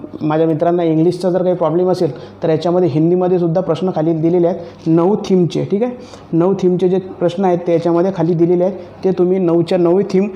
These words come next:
हिंदीमध्ये याच्यामध्ये प्रश्न जे आहेत ते download करू शकता. याच्यामध्ये प्रश्न जे आहे ते तुम्ही हिंदीमध्ये download करू शकता. पहिल्या नंबरचा बघा इथं आपण click केलेला आहे आणि इथं जे आहे ते टी वन हिंदी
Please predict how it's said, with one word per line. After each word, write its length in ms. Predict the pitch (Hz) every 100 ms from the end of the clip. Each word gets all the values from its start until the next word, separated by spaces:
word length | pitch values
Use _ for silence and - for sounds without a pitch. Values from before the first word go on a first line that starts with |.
| - -
हिंदीमध्ये 540 | 165 190 220 196 185 190
याच्यामध्ये 380 | 175 175 180
प्रश्न 300 | 180 160 175
जे 60 | 170
आहेत 120 | 170 175
ते 40 |
download 320 | 175 160 175
करू 180 | 175 165
शकता. 280 | 160 143 139
याच्यामध्ये 380 | 160 170 180 180
प्रश्न 340 | 175 - 190
जे 80 | 185
आहे 120 | 185
ते 60 | 190
तुम्ही 220 | 190 175
हिंदीमध्ये 360 | 165 185 196
download 300 | 185 180 185
करू 160 | 180 170
शकता. 240 | 170 175
पहिल्या 300 | 185 165 165
नंबरचा 320 | 175 175 170 170
बघा 180 | 170
इथं 180 | 170 165
आपण 180 | 165 165
click 200 | 175 175
केलेला 220 | 170 160 180
आहे 100 | - - - -
आणि 200 | 160 156
इथं 160 | 147 175
जे 120 | 170
आहे 100 | 160
ते 180 | 160 220 - - - -
टी 120 | 196 196
वन 180 | 196
हिंदी 420 | 185 165 175 175